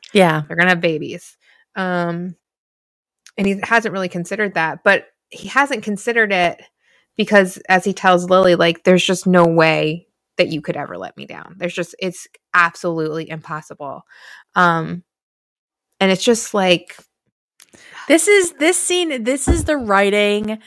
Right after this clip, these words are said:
Speaker 1: that we come to How I Met Your Mother for, because there's, like, two moments here that I'm just like, "Ugh." And it reminds me of when, I, as we're talking about it and, like, talking about, "Oh, my dad's insane." It reminds me of when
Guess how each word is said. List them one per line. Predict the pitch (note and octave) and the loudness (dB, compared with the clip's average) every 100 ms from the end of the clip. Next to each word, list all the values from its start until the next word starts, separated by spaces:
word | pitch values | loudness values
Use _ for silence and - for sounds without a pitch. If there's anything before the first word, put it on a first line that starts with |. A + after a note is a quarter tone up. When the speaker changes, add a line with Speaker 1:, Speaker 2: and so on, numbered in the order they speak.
| - _ | -20 _
Speaker 1:
that | - F3 | -2 -2
we | E3+ | -2
come | E3+ - G#3+ G#3+ | -6 0 2 4
to | G#3+ | 0
How | G3 F#3 | 0 0
I | F3 | 0
Met | E3 E3 | -2 -4
Your | D#3+ | -6
Mother | E3 E3 D3 D3+ | -6 -6 -4 -6
for, | - D3+ D3 F3+ F3 - - - | -8 -12 -12 -14 -16 -20 -14 -4
because | A3 A3 | 2 2
there's, | G#3+ G3+ | 2 2
like, | G#3+ F#3+ | 0 0
two | - - D#4 | -2 2 2
moments | D#4+ B3 A3+ G#3 G3 | 4 2 2 0 -2
here | - F3+ F3 | -2 0 0
that | E3+ | 0
I'm | E3+ | -2
just | E3+ E3+ F3+ | -4 -6 -4
like, | D#3+ D#3 - | -4 -4 -10
"Ugh." | G3 - - - - | -14 -16 -20 -12 -2
And | A#3+ | 0
it | A#3+ | 2
reminds | A#3+ A3+ A#3+ D4+ D4 | 2 4 2 2 -4
me | D4 C#4 | -4 0
of | B3 A3+ G#3+ | 0 0 -2
when, | A3 G#3 G#3 G3+ G#3 _ _ - - _ _ _ _ | 0 0 0 -4 -8 _ _ -20 -20 _ _ _ _
I, | G#3+ G#3 | -6 -4
as | - G#3+ A3 | 0 0 -2
we're | |
talking | G#3+ G#3+ G#3 | 0 -2 0
about | G3 F#3+ | 0 2
it | F#3+ F3 | 2 0
and, | F3+ | -4
like, | F3 | -4
talking | E3 F#3+ F3+ | -6 -8 -6
about, | F3+ - | -8 -8
"Oh, | G3 | -6
my | F#3+ | -4
dad's | E3+ F3+ F3+ F3+ | -2 0 -2 -4
insane." | F3 - F3+ F3 | -6 -4 -4 -4
It | |
reminds | E3+ F3 F3 F#3 G3 | -4 -2 0 0 -2
me | G#3 | -4
of | G#3 F#3 | -4 0
when | F#3+ F3+ F3+ | 0 0 -2